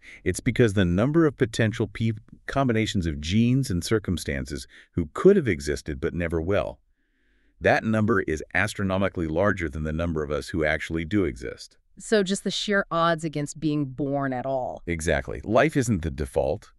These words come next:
Speaker 1: It's presented as this incredibly rare, statistically improbable event.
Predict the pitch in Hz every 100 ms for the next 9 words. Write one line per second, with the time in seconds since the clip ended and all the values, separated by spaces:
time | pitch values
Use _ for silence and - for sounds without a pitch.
0 | - 104 - 123 104 123 117 104 95 85
1 | 82 90 - - 117 123 107 101 85 85
2 | 85 85 - 98 80 131 117 135 120 -
3 | 87 76 - - 87 90 82 78 73 76
4 | - -